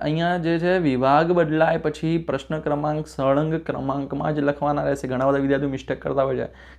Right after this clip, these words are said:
ભાઈ ચલો વિભાગ ડીમાં પહેલો, અ, તમે પહેલો લખ્યો પછી ડાયરેક્ટ ત્રીજો લખ્યો, એવું નહીં.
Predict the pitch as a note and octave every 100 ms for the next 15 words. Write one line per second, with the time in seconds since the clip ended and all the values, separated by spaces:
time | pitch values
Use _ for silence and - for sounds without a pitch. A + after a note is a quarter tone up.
0 | - C#3 D3+ C3+ A#2+ C#3+ E3 D#3+ D#3+ D3+
1 | D3 D3 E3 E3 - - - C#3+ D3+ D3+
2 | D#3+ D#3 D3+ D#3+ D3+ D3 C#3 C#3 D3 C#3+
3 | D3 D3 D#3+ D#3 D#3 D3 D#3 D#3+ A#2+ -